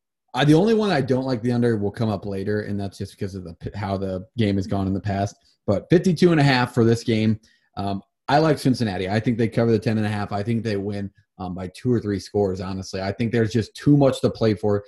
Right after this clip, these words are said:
Desmond Ritter's too experienced. He's been waiting for this moment,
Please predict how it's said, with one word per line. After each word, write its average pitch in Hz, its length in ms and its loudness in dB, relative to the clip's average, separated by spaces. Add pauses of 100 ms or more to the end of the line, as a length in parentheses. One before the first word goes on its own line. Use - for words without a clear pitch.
(200)
Desmond 113 240 2
Ritter's 110 240 0
too 123 160 2
experienced. 104 640 -2
He's 95 140 -6
been 98 140 -8
waiting 117 280 -2
for 113 80 -4
this 107 180 -2
moment, 104 380 -4